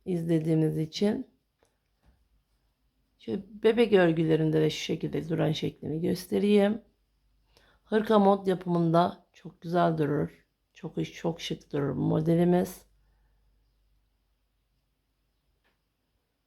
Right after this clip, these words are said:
Teşekkür ederim izlediğiniz için.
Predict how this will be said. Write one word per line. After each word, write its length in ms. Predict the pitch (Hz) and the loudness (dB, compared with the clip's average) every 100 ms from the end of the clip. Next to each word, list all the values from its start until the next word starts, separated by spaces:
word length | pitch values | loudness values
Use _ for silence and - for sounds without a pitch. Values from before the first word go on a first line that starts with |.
| _ _ _ _ _ _ | _ _ _ _ _ _
Teşekkür 420 | 226 214 247 240 | -4 0 0 4
ederim 380 | 220 202 190 185 | 6 6 4 2
izlediğiniz 680 | 180 170 175 170 170 170 165 | 0 0 0 2 2 2 0
için. 440 | 165 - 226 - | -2 -2 -4 -4